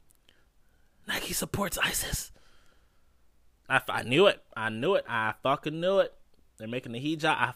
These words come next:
fucking knew it. That's what they mean by "just do it." It means just attack. Just, just do, just fucking do it. I will never wear a Nike again in my goddamn life. I'll stick to the goddamn Walmart brand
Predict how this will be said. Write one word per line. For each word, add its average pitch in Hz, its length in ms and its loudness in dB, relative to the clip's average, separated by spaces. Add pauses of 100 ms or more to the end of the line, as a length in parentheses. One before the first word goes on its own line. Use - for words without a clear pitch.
fucking 160 340 -4
knew 202 140 0
it. 175 100 0
That's 139 180 -4
what 156 120 -2
they 147 100 -4
mean 175 240 -6
by 143 140 4
"just 135 300 -2
do 165 180 2
it." 147 100 -2
It 127 80 -10
means 139 220 -6
just 151 200 -2
attack. 170 380 2 (680)
Just, 135 220 -6 (120)
just 135 260 -2
do, 170 140 4
just 151 360 -6
fucking 165 320 -2
do 190 140 -2
it. 143 60 0
I 127 120 -2
will 139 160 -4
never 165 280 -2
wear 175 160 0
a 165 60 -2
Nike 170 340 -4
again 170 280 -4
in 165 80 -4
my 170 180 -4
goddamn 170 540 -2
life. 131 240 -2 (2500)
I'll 156 160 -8
stick - 280 -6
to 165 80 -8
the 135 80 -8
goddamn 160 460 -2
Walmart 139 440 0
brand 120 360 -8